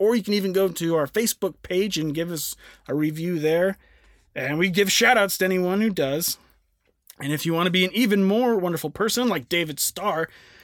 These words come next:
become a producer of the show and go to PayPal or Venmo, leave a little donation. That would mean a whole lot to us. Uh, I don't care if it's one dollar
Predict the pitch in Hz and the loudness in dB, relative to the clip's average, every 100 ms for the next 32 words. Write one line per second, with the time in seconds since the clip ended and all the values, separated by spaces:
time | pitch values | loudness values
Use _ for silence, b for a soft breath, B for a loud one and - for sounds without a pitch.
0 | B - 151 202 196 170 180 196 285 - | B -6 0 2 2 0 0 2 2 2
1 | 170 170 160 156 - 170 208 254 - - | 2 0 0 -2 0 2 2 0 -6 -14
2 | 143 135 139 139 165 156 147 135 - 277 | -10 -6 -6 0 0 0 -6 -4 0 2
3 | 196 190 208 226 190 160 160 190 180 170 | 2 2 2 2 0 -2 2 2 2 2
4 | 185 226 185 202 214 247 262 294 302 240 | 2 0 -2 -2 0 0 2 2 0 0
5 | 269 262 302 - 113 101 - B B B | 0 0 0 -2 -6 -12 -16 B B B
6 | _ 170 202 196 175 170 139 139 208 214 | _ 0 2 2 2 0 0 2 4 6
7 | 175 147 - 151 135 139 - 143 143 160 | 4 0 -6 -6 -2 -2 -4 -6 -2 0
8 | 175 175 160 190 180 170 160 143 160 202 | 2 0 0 2 2 2 -2 -2 0 2
9 | 190 185 185 185 185 185 | 4 4 4 4 4 0